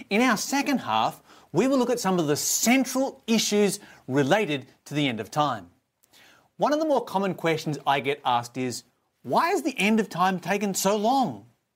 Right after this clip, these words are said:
On the other hand, my unbelieving friends pose the question a different way and say,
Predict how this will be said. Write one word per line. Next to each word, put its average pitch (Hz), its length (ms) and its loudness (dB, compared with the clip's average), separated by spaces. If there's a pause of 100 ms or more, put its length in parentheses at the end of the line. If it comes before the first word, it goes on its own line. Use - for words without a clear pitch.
(180)
On 160 100 0
the 190 80 2
other 285 200 2
hand, 127 380 -6 (480)
my 165 240 2
unbelieving 208 760 2
friends 120 380 -6
pose 139 260 0
the 139 80 -4
question 131 420 -4
a 196 60 -8
different 214 380 -2
way 127 260 2
and 127 140 -12
say, 156 260 0